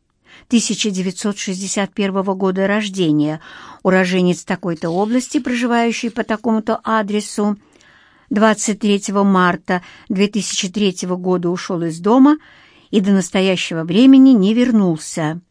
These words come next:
Из подъехавшей на остановку маршрутки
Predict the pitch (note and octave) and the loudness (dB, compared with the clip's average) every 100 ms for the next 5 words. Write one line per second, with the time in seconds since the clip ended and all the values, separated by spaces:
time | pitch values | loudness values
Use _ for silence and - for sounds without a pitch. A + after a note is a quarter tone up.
0 | _ _ _ _ _ _ _ _ _ _ | _ _ _ _ _ _ _ _ _ _
1 | _ _ - - - A#3 - B3+ C4+ D#4 | _ _ -20 -16 -2 0 2 4 4 4
2 | D4 - C4+ B3 A#3 A3+ - A3+ A#3+ - | 2 -2 2 4 4 2 0 2 2 2
3 | G#3+ G#3 G3+ - C4+ F4+ - D4 | 0 2 0 0 0 -2 0 -2